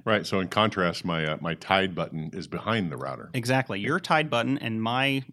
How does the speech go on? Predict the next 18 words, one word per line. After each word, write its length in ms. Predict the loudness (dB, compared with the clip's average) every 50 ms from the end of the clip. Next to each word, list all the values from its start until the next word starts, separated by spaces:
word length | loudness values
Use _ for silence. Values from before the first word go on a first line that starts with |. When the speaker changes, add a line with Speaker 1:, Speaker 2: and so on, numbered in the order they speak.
| _ _ -20 -20 -20 _ -4
Speaker 2:
toaster 540 | -2 0 0 0 -2 -4 -4 -8 -8 -8 -8
Speaker 1:
Yeah. 100 | -8 -6 -4
Speaker 2:
are 140 | -4 -4 -2
both, 580 | 0 0 2 2 2 2 -2 -4 -14 -18 _ -4
I 100 | -4 -4
actually 200 | -4 -4 -6 -6
don't 200 | -6 -6 -6 -6
have 180 | -6 -6 -4
an 80 | -4 -6
I 80 | -6 -6
O 40 |
T 140 | -8 -10 -14
toaster. 240 | -12 -10 -10 -8 -4
My 220 | -2 0 2 2
Meat 340 | 4 4 4 4 2 0 -6
Probe, 340 | -6 -6 -4 -4 -4 -4 -2
my 140 | 0 0 0
thermometer. 680 | 0 -2 -2 -2 -2 0 0 0 0 0 0 -2 -4